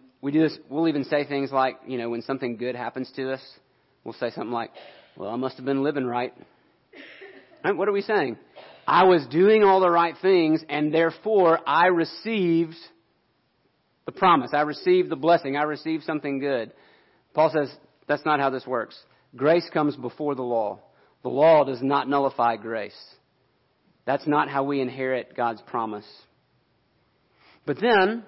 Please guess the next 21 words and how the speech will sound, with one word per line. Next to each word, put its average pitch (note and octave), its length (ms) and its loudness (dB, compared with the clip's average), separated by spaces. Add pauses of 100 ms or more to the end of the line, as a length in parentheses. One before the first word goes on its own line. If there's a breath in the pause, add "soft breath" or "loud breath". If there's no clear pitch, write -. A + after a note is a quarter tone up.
(140)
that C#3+ 180 0
raises D#3+ 400 -2
a D#3 40 -8
good D3+ 220 -8
question. A2+ 520 -8 (140)
And A2+ 140 -12
Paul, D3 420 0
Paul D3+ 200 2
raises C#3+ 380 -2
it D3 100 -4
himself C#3 400 -4
in C3 100 -6
verse B2+ 240 -4
nineteen. A#2 540 -6 (760)
Why B2 220 0
then C#3+ 180 -2
the C#3+ 60 0
law? C3+ 360 -6 (920 soft breath)
Why E3 480 4 (260)
does F#3 260 4 (120)
God A2 420 -4